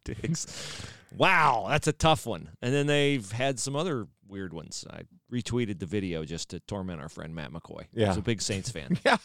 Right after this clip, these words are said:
Speaker 1: I don't know why Matt's a
Speaker 2: That
Speaker 1: Saints
Speaker 2: is
Speaker 1: fan.
Speaker 2: tormenting him.
Speaker 1: It is. Sorry, Matt. Uh, that's the way it goes. Uh, Kyle, uh, Kirk Cousins was six for thirty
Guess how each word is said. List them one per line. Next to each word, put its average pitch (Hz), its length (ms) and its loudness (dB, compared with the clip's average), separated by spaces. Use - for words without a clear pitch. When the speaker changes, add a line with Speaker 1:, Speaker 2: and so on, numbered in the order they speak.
Speaker 1:
I 135 60 -4
don't 151 80 0
know 156 60 2
why 147 180 4
Matt's 113 260 -2
a 104 40 -6
Speaker 2:
That 139 160 8
Speaker 1:
Saints 170 80 10
Speaker 2:
is 208 100 6
Speaker 1:
fan. - 80 0
Speaker 2:
tormenting 82 640 0
him. 78 160 -2
Speaker 1:
It 247 80 2
is. - 80 2
Sorry, 135 240 0
Matt. 98 220 -4
Uh, 95 360 2
that's 98 160 -2
the 107 60 -4
way 110 100 0
it - 80 -10
goes. 107 380 -4
Uh, 110 240 4
Kyle, 190 380 8
uh, 139 320 12
Kirk 220 160 8
Cousins 175 380 6
was 131 100 6
six - 560 2
for 147 300 4
thirty 190 960 6